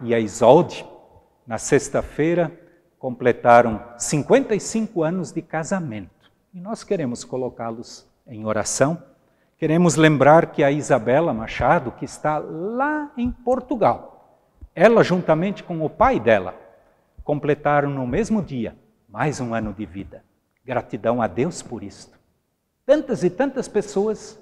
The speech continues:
em nossa comunidade e no nosso círculo de amizade que completaram mais um ano. Nós somos muito gratos a Deus.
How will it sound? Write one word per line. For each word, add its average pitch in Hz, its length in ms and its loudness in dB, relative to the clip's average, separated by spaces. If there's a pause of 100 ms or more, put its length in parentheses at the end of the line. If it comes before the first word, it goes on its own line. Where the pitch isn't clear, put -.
(120)
em 139 80 -14
nossa 131 320 -6
comunidade 135 840 0 (520)
e 127 300 -8 (180)
no 123 120 -12
nosso 123 320 -4
círculo 156 580 -2
de 127 100 -6
amizade 131 580 -2
que - 120 -20 (400)
completaram 143 640 -12
mais 104 300 -12
um 98 160 -12
ano. 90 180 -14 (340)
Nós 113 160 -20
somos 113 360 -10
muito 110 400 -12
gratos 101 500 -14
a 113 60 -14
Deus. - 500 -20